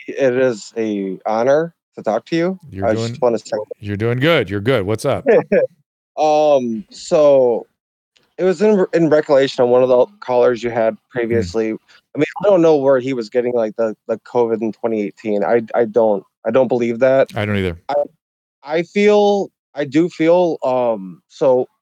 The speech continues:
Speaker 1: in twenty nineteen, around November of twenty nineteen,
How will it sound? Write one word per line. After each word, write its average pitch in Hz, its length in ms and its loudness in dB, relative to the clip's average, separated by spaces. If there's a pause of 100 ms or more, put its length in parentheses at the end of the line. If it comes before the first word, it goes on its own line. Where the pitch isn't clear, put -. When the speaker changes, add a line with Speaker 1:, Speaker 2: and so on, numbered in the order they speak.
(180)
Speaker 1:
in 139 160 -6
twenty 185 340 0
nineteen, 170 960 -2 (1040)
around 160 720 2
November 127 1160 0 (640)
of 123 140 -12
twenty 180 280 0
nineteen, 120 720 0